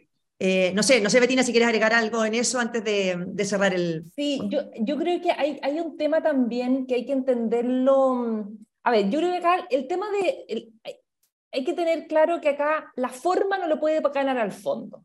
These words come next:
Speaker 2: ¿no es cierto? Porque acá al comienzo cuando se instalaron los expertos, los aplausos de que la prudencia,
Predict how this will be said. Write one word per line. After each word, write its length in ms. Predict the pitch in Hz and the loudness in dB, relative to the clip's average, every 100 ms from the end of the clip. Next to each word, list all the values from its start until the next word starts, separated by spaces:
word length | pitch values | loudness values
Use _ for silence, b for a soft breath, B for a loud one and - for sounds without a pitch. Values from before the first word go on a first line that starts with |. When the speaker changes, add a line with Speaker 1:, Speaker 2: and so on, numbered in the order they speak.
| _ | _
Speaker 2:
¿no 60 | 208 | -12
es 80 | |
cierto? 240 | 269 - 339 | -8 -6 -4
Porque 140 | 277 | -2
acá 340 | 269 294 302 285 | -2 0 0 0
al 100 | 269 | 2
comienzo 400 | 254 269 285 294 | 2 4 2 0
cuando 220 | 269 262 | -2 -2
se 60 | |
instalaron 340 | 240 254 254 262 | -2 -2 -2 -2
los 120 | 254 | -2
expertos, 680 | 254 277 277 262 - 254 254 B B - | 2 4 4 2 2 0 0 B B -4
los 140 | 226 | 0
aplausos 880 | 226 233 269 269 254 254 247 254 240 | 2 2 4 4 4 4 2 2 2
de 120 | 233 | 2
que 80 | 233 | 0
la 440 | 233 226 220 - _ - | -2 -2 -4 -12 _ 2
prudencia, 1300 | 254 277 285 277 262 254 254 254 254 240 233 233 | 8 8 8 4 6 4 2 0 2 2 0 -4